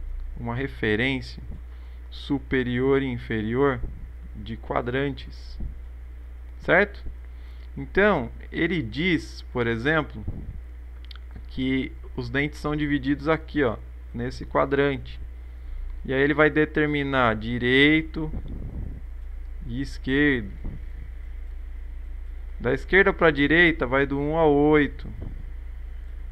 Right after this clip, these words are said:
Tá? Ficou horrível a minha anotação, mas a ideia é essa. Que daqui vá do um aqui, indo pra cá,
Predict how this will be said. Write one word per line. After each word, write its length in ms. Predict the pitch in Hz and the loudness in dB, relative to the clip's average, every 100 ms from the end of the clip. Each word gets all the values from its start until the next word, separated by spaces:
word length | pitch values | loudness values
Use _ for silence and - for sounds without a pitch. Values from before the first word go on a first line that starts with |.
| - - - - - - - - - - - - - - | -10 -10 -10 -8 -8 -8 -8 -10 -10 -10 -10 -10 -10 -6
Tá? 240 | 120 143 - | -4 -4 -6
Ficou 300 | 120 113 151 | -8 0 2
horrível 360 | 127 147 143 123 | 4 4 4 2
a 20 | |
minha 100 | 123 | -2
anotação, 480 | 123 120 117 135 139 | -2 -2 -4 -4 -2
mas 180 | 143 | 2
a 60 | 143 | 2
ideia 420 | 139 147 151 143 | 4 6 8 8
é 20 | |
essa. 180 | 127 - - - - - - | 6 2 -10 -10 -10 -10 -10
Que 120 | - | -6
daqui 560 | 127 135 131 - 175 180 - - - - - | 0 0 0 -2 0 0 -4 -10 -10 -10 -8
vá 280 | 120 135 135 | 0 2 4
do 120 | 143 | 4
um 380 | 143 151 170 180 - - - - - - - - - - - - | 4 4 2 -2 -6 -8 -8 -8 -8 -8 -10 -10 -10 -10 -10 -6
aqui, 460 | 117 - 127 139 - - - - - - - - - - - - - - - - | -6 -4 -2 -2 -4 -6 -6 -8 -8 -10 -10 -10 -10 -8 -8 -10 -10 -10 -8 -6
indo 240 | 127 123 | -4 -4
pra 220 | 117 123 | 0 0
cá, 360 | 123 - 131 135 | 0 4 4 4